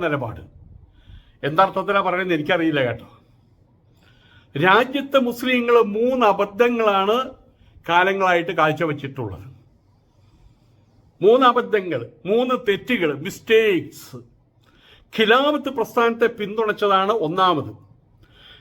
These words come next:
ടർക്കിയിലുണ്ടായ ഖിലാഫത്ത് പ്രസ്ഥാനം, ആ പ്രസ്ഥാനത്തെ ഇന്ത്യയിലെ മുസ്ലിങ്ങൾ തുണച്ചു. ഖിലാഫത്ത് പ്രസ്ഥാനം കോൺഗ്രസിന്റെ ഒരു ഭാഗമായി കുറച്ചുകാലം നിന്നു,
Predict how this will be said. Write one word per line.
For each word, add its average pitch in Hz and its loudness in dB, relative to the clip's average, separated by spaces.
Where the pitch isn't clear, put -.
ടർക്കിയിലുണ്ടായ 262 0
ഖിലാഫത്ത് 214 -2
പ്രസ്ഥാനം, 120 -6
ആ - 6
പ്രസ്ഥാനത്തെ 254 0
ഇന്ത്യയിലെ 247 2
മുസ്ലിങ്ങൾ 214 0
തുണച്ചു. 175 0
ഖിലാഫത്ത് 269 2
പ്രസ്ഥാനം 247 2
കോൺഗ്രസിന്റെ 240 0
ഒരു 220 2
ഭാഗമായി 220 2
കുറച്ചുകാലം 220 0
നിന്നു, 226 -2